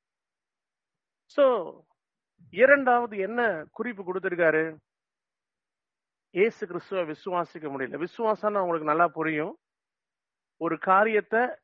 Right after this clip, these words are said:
இயேசு கிறிஸ்து பார்க்கிற விதமாய்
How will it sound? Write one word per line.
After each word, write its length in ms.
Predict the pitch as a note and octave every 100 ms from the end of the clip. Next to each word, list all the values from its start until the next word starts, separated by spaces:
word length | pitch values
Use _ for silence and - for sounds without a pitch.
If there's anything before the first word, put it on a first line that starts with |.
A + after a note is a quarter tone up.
| _
இயேசு 400 | - F3+ G#3+ -
கிறிஸ்து 680 | F#3+ F3+ - F3 D#3+ C3+ - _ _ _ _
பார்க்கிற 540 | D#3 E3 - E3+ D#3
விதமாய் 380 | D3 C#3+ F3